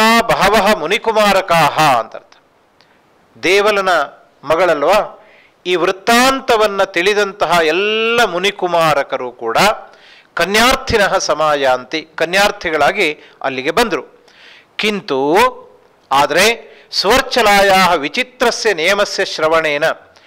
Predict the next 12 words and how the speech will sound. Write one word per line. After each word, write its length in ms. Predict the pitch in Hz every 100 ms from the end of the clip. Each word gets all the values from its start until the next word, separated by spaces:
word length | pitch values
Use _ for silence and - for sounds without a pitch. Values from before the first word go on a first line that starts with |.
| _ _ 175
ಇವಳ 200 | 196 202 185 170 -
ನಿಯಮ 320 | 151 185 220
ಉಂಟಲ್ಲ, 400 | 214 175 - 147 131 - _ _ _ _ _ _ _ _ _ -
ಅಂಧಾಯ 540 | 160 185 180 208 226
ಮಾಂ 340 | 214 202 202 202
ದೇಹಿ 380 | 196 196 208 233
ಅನಂಧಾಯ 760 | - 165 220 208 185 185 170
ಚ 100 | 170
ಅಂತ 240 | 151 147
ಈ 100 | 165
ವಿಚಿತ್ರವಾದ 720 | 165 185 262 - 247 220 190 180
ನಿಯಮವನ್ನ 580 | 156 151 185 170 170